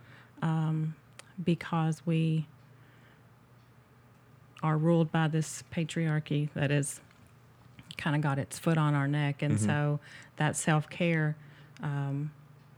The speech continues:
Speaker 1: it's, it's important for us to, you know, so that we push through and, and, yeah,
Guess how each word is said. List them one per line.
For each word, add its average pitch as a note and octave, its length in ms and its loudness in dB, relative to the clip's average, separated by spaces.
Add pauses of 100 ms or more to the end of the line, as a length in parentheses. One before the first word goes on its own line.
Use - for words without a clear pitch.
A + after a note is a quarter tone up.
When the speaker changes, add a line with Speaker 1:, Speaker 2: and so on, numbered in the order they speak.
(240)
Speaker 1:
it's, F#3+ 280 0
it's F#3+ 200 2
important F#3 580 2
for E3 200 0
us D#3 240 0
to, D3+ 320 -2
you E3+ 120 -2
know, D3+ 180 -4 (320)
so D#3+ 200 -4
that D#3 100 -2
we D#3 140 -4
push - 360 -4
through D3+ 280 0
and, C#3+ 220 -2
and, D3 220 -2 (1120)
yeah, C3 200 -4